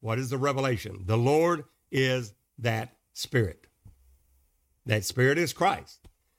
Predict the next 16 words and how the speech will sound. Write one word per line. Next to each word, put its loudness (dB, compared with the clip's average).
That 0
Spirit -2
is -2
God. -2
That -4
Spirit 0
is 0
the -2
Father. -2
That's -8
the 0
mystery. -2
In -2
him -4
are 0
hid -4